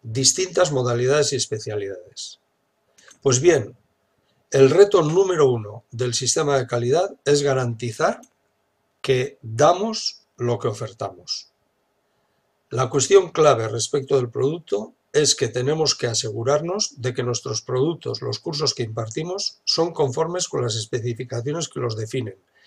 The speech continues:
Las especificaciones son aquellas características que establecen con claridad en qué consiste cada curso. Claro que alguno de vosotros puede pensar: "¿Y si cambiamos ese paradigma sobre el producto? Es decir, ¿y si definimos otra cosa como el producto educativo?".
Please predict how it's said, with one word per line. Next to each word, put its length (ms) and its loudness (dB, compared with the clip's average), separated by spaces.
Las 200 -2
especificaciones 840 -2
son 160 0
aquellas 360 0
características 880 -4
que 100 -6
establecen 560 -2
con 180 -2
claridad 560 -2
en 180 0
qué 140 -4
consiste 500 0
cada 240 -2
curso. 360 -12
Claro 360 6
que 320 4
alguno 320 0
de 60 2
vosotros 400 2
puede 240 4
pensar: 440 -2
"¿Y 100 -2
si 140 0
cambiamos 460 2
ese 220 2
paradigma 520 -2
sobre 280 -4
el 40 -12
producto? 580 -8
Es 160 0
decir, 420 -2
¿y 100 -4
si 140 2
definimos 540 2
otra 280 0
cosa 300 -2
como 200 -6
el 80 -6
producto 380 -6
educativo?". 580 -10